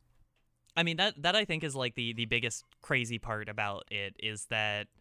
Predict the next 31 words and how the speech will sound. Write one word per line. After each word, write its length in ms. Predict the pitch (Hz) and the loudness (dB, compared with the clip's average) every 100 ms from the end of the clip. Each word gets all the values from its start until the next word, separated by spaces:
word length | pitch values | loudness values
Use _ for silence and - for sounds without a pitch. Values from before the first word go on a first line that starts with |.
| - - - | -20 -20 0
I 100 | 156 | 2
mean, 300 | 151 139 123 - _ _ _ - | 4 2 -2 -10 _ _ _ -2
in 180 | 247 294 | 0 2
the 80 | |
divisional 500 | 202 151 147 160 185 | 0 2 2 0 -2
round, 340 | 175 180 180 175 | 0 2 2 0
it 80 | 170 | 0
was 160 | 196 | 0
at 120 | 175 | 0
least 320 | 143 139 135 - | -2 -4 -4 -8
feasible. 680 | - 113 143 151 160 170 - - - | -4 -2 -2 0 0 -2 -8 -16 -2
You 160 | 196 | 0
look 180 | 233 240 | 2 0
at 80 | 233 | -2
the 80 | 135 | -2
start 340 | - 123 151 | 0 0 0
of 60 | 131 | -2
the 80 | |
season, 380 | 117 127 131 160 | -4 -2 -2 -2
like, 160 | 147 139 | 0 2
I 60 | |
was 120 | 180 208 | 2 0
looking 280 | 220 226 | -2 0
at 100 | 190 | -2
futures 400 | - 127 - 113 | -2 -6 -4 -6
odds 460 | 101 98 101 101 104 | -2 -2 -2 -4 -8
today 420 | - 117 104 101 | -2 2 2 0
just 220 | 101 120 - | -2 -6 -2
to, 80 | |
like, 260 | 120 110 - | 0 0 -4
compare 760 | 123 117 - 113 113 110 107 | -8 -4 -2 0 0 -2 -6